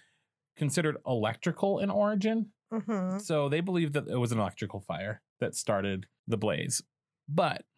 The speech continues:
Speaker 1: he says that's false because he had recently had the entire house rewired and inspected by professional electricians.
Speaker 2: Is George the dad?
Speaker 1: Yes.
Speaker 2: Okay.
Speaker 1: So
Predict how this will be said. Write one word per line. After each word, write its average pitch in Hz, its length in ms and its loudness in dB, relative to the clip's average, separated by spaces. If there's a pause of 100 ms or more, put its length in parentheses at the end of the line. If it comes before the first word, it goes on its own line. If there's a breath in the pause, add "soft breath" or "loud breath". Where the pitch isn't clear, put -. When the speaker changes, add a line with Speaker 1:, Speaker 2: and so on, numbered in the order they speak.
Speaker 1:
he 185 100 2
says 165 220 2
that's 139 220 2
false 135 280 2
because 117 500 0
he 131 180 2
had 131 140 4
recently 131 360 2
had 113 240 0
the 113 100 2
entire 107 340 2
house 104 320 0
rewired 107 640 0
and 107 100 -2
inspected 101 580 -4
by 95 200 0
professional 92 600 -6
electricians. - 720 -10 (300)
Speaker 2:
Is 175 100 -12
George 214 360 -2
the 233 100 -2
dad? 208 340 -2 (100)
Speaker 1:
Yes. - 400 -6
Speaker 2:
Okay. 160 300 -2 (320)
Speaker 1:
So 160 840 2